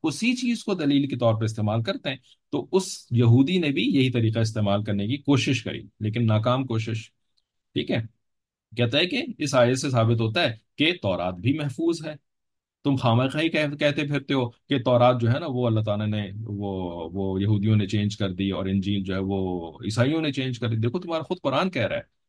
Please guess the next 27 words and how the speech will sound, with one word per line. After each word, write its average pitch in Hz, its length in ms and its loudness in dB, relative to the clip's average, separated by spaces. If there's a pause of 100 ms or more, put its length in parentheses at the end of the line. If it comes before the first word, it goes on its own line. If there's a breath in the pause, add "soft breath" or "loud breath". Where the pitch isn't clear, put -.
(140)
कि 151 60 -4
तौरात 175 300 6
भी 214 120 0
महफूज 113 420 2
है। - 80 -12 (680)
तो 156 80 0 (440)
उन 123 120 -4
आलिम 127 260 2
साहब 120 240 2
ने 123 80 0
जवाब 120 280 2
दिया 113 240 0 (460)
कि 98 920 -6
इसके 113 220 -2
अंदर 117 380 2 (380)
जो 117 220 4 (440)
लफ्ज 120 300 4
इस्तेमाल 113 380 0
हुआ 107 200 -2
है 151 60 -6
ना 208 140 -6
वो 101 320 -4
है 135 420 -2 (440)
नज़्ज़लना 123 760 2
ज़िक्रा, 117 840 2
नज़्ज़ला 160 640 2
युनज़्ज़िलु, 165 760 0